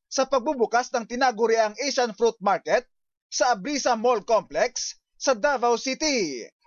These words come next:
Ang sampung milyong pisong pamilihan ay may lawak na mahigit isang libo limandang metro kwadrado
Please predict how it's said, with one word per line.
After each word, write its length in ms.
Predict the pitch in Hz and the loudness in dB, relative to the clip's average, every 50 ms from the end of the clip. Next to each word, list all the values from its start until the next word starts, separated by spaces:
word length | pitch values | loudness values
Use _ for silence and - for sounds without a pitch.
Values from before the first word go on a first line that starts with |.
| - _ - 240 | -12 _ 0 0
Ang 80 | 254 | 0
sampung 480 | 254 - 277 262 - - 330 320 277 247 | 0 0 -2 -2 0 0 -2 -2 -2 -4
milyong 300 | 247 226 247 240 220 180 | -2 -2 -2 -2 -2 -4
pisong 320 | 285 277 240 - 254 226 - | -6 -4 -2 -2 -2 -2 0
pamilihan 640 | - 240 214 196 185 180 180 175 165 143 156 208 240 262 254 233 - _ _ _ _ _ _ _ | -2 -4 -4 -6 -8 -8 -8 -4 -2 0 0 0 0 -4 -6 -10 -12 _ _ _ _ _ _ _
ay 140 | 220 269 285 | -2 -2 0
may 240 | 262 254 233 214 202 | 0 -2 -2 0 2
lawak 320 | 196 185 185 214 254 - | 2 2 4 2 0 0
na 140 | 220 240 226 | -2 -2 -2
mahigit 340 | 220 214 214 196 269 277 - | 0 0 0 -2 -4 -6 -6
isang 240 | 214 - 226 208 202 | -4 -2 -2 -2 -2
libo 560 | 202 208 180 151 196 190 220 254 269 254 _ _ _ _ _ _ - | -6 -8 -4 -2 2 2 2 2 2 -2 _ _ _ _ _ _ -4
limandang 580 | 226 254 262 277 269 226 180 254 233 233 220 | -2 0 0 0 -2 0 -2 0 0 -2 -2
metro 320 | 208 233 262 262 - 247 233 | -2 -2 -2 0 0 0 0
kwadrado 800 | - 220 196 180 180 214 190 160 - 151 165 214 247 269 247 | 0 -2 -2 0 0 0 0 0 0 0 2 2 2 0 0